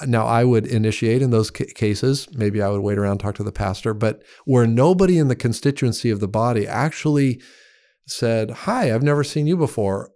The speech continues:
But then there's other churches where I've been where immediately I feel embraced, I feel cared for, even noticed as a guest. Um, so I, I, I think it's a powerful point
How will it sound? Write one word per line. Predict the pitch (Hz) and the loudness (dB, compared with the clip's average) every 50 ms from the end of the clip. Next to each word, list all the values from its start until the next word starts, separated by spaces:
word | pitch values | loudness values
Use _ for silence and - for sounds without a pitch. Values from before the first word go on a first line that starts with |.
| _ - | _ -2
But | 127 131 - | -2 2 2
then | 180 185 | 4 4
there's | 175 147 123 127 | 4 4 4 2
other | 147 185 302 - | 2 0 0 -2
churches | - - 107 - - 104 101 | -2 -4 -4 -4 -6 -8 -4
where | 107 104 104 | -2 -2 -2
I've | 101 101 | 0 -2
been | 110 107 104 104 | -2 -2 0 0
where | 110 110 | 0 0
immediately | 107 101 104 110 131 170 233 233 160 113 107 101 | 0 0 0 2 2 2 2 2 0 0 0 -2
I | 104 | -2
feel | - - 113 113 | -2 -2 -2 0
embraced, | 107 101 101 95 107 110 135 175 110 - - - - | 0 0 0 0 2 2 2 2 0 -2 -6 -6 -2
I | 120 107 | -2 -2
feel | - - 110 98 | 0 -2 -4 -4
cared | - - - 127 143 143 | -2 -2 0 0 0 0
for, | - - 147 151 160 185 175 - - - _ _ | 0 0 2 2 2 2 -2 -6 -12 -20 _ _
even | 180 180 208 196 185 143 123 117 | 2 2 2 2 2 2 2 4
noticed | 117 139 185 233 214 143 110 - - - - - - | 4 4 4 4 4 2 2 0 -4 -10 -14 -8 -4
as | 123 123 117 110 | -2 -2 -2 -2
a | 120 117 | -2 -4
guest. | 110 101 120 147 202 185 - - - - - - _ _ _ _ _ _ _ - - - - - - - _ | -4 -2 0 0 0 0 -4 -6 -10 -14 -18 -20 _ _ _ _ _ _ _ -20 -20 -20 -20 -20 -20 -20 _
Um, | - 127 117 117 113 113 110 110 113 - - _ _ _ - _ _ _ _ _ - | -2 0 2 2 2 2 0 -2 -4 -8 -12 _ _ _ -20 _ _ _ _ _ -12
so | - - 131 127 123 120 - | -2 2 2 4 4 2 0
I, | - 123 135 - - 127 123 | -2 -4 -4 -4 -4 -4 -4
I, | 123 123 127 - - - | -4 -6 -8 -12 -6 -4
I | 113 104 | -4 0
think | - 160 160 160 - - - _ _ _ _ _ _ _ _ - | 2 0 0 0 -4 -10 -14 _ _ _ _ _ _ _ _ -4
it's | 135 120 - | -4 -2 -2
a | 117 110 | -2 -2
powerful | - - - 135 139 143 147 139 - 135 127 120 113 - - - | -2 0 2 2 2 2 2 0 0 0 0 0 -2 -4 -4 -6
point | - - 131 135 123 104 101 110 - | -4 -2 -2 -2 0 0 -2 -4 -6